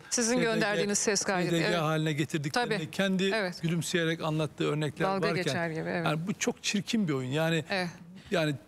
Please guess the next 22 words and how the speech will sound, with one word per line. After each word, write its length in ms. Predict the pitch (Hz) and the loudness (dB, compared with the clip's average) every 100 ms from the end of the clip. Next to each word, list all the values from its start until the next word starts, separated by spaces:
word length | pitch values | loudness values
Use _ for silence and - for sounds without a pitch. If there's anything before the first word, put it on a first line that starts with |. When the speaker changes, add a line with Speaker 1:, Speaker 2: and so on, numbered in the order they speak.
| - - - | -20 -20 -4
Speaker 2:
Amerika'nın 480 | 196 226 214 208 202 | 0 2 2 2 0
nasıl 180 | 196 214 | 0 -2
iki 260 | 190 - | -6 -2
yüzlü 200 | 202 190 | 0 2
olduğunu 320 | 202 190 196 190 | 2 2 0 0
tamam 300 | 208 190 180 | 0 0 0
anladık 400 | 180 202 233 - | 0 0 0 0
da 120 | 151 | 0
yani 320 | 170 165 170 | 2 0 0
artık 240 | 185 180 | 0 0
Speaker 1:
Evet. 100 | 165 | -2
Speaker 2:
yüzümüze 380 | 170 190 208 202 | -2 0 2 0
karşı 380 | 175 175 - 175 | 0 0 0 0
bunu 100 | 185 | 2
yapıyorlarsa 600 | 190 175 208 190 208 - | 2 0 0 0 0 0
Speaker 1:
Yapıyor. 220 | 196 - - - | -2 -2 -14 -8
Ne 60 | 294 | -2
Speaker 2:
bence 100 | 330 | 0
Speaker 1:
anlama 320 | 220 196 190 | 2 2 2
Speaker 2:
Türkiye, 200 | 202 180 | 2 2
Speaker 1:
geliyor? 260 | 214 202 190 - - | 2 2 0 -8 -10
Speaker 2:
Türkiye 500 | - 208 - 208 190 | -4 -2 0 2 2